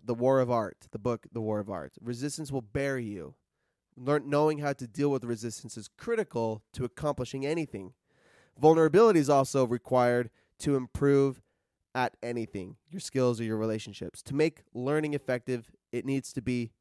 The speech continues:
effortful and it needs to be uncomfortable. This is, and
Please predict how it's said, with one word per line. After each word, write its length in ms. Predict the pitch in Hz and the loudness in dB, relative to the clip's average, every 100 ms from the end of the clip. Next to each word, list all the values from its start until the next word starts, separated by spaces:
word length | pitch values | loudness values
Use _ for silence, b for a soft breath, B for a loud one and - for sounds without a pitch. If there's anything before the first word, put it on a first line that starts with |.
| - | -6
effortful 640 | 190 202 170 131 127 120 - | -2 -2 -2 0 0 0 -4
and 100 | 131 | -8
it 80 | 113 | -6
needs 220 | 123 - | -8 -8
to 80 | 123 | -8
be 320 | 117 117 113 - _ - | -6 -6 -6 -12 _ -8
uncomfortable. 800 | 123 120 - 127 120 101 92 78 _ | -8 -6 -6 -6 -6 -6 -8 -10 _
This 160 | 120 - | -10 -10
is, 220 | 120 113 _ _ | -10 -14 _ _
and 240 | - 120 | -8 -8